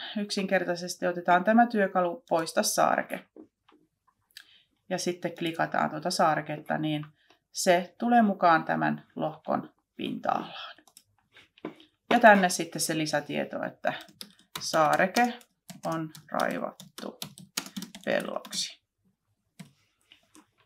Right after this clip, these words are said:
Niin silloin me voidaan maataloustoimistolla hyväksyä tämä korjaus. Ja tämä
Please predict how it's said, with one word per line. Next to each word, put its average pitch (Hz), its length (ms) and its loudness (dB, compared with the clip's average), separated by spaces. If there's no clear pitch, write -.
Niin 180 140 -10
silloin 170 340 -4
me 170 140 -2
voidaan 156 400 0
maataloustoimistolla 180 880 2
hyväksyä 156 640 -4
tämä - 320 -4
korjaus. - 800 -4
Ja 180 540 10
tämä 185 680 8